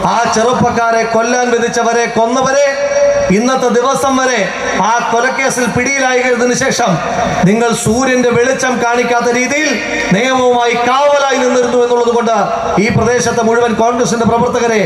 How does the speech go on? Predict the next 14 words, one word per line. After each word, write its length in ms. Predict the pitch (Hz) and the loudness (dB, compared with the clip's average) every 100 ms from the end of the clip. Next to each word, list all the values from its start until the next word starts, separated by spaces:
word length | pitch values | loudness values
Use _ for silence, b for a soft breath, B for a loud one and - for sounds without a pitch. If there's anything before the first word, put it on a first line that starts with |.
| - - 185 | -2 -4 0
മുഴുവൻ 240 | 240 240 - | 2 0 0
സഹപ്രവർത്തകരെയും 760 | 277 277 262 247 240 220 180 - - 202 185 | 0 2 0 0 0 0 -2 -4 -6 -4 0
ഹൃദയാഭിവാദ്യം 680 | 190 233 233 226 220 220 220 208 | 0 2 0 0 0 0 0 2
ചെയ്തുകൊണ്ട് 400 | 208 214 208 190 - 202 196 196 196 214 | 2 2 2 0 -2 -4 -2 -2 0 0
ഈ 20 | 240 220 196 - | 0 -2 -2 -2
ധർമ്മസമരം, 720 | 208 247 254 233 233 220 196 - - - 175 | 0 0 0 0 0 0 0 -2 -2 0 0
ഈ 20 | 220 220 - | 0 0 0
സമരം 320 | 214 226 220 | 0 2 2
ഒരു 80 | 208 - | 0 0
തുടർ 180 | 214 233 233 | 0 0 0
സമരമാണ്. 540 | 226 226 214 208 196 196 - - 190 | 0 2 0 2 0 -2 -4 0 0
ഈ 20 | 226 214 | 0 0
സമരത്തിന് 500 | 220 247 247 254 240 214 - - 190 | 0 0 0 0 -2 -4 -6 -2 0
എല്ലാവിധമായ 520 | 226 226 220 220 208 | 2 2 2 0 0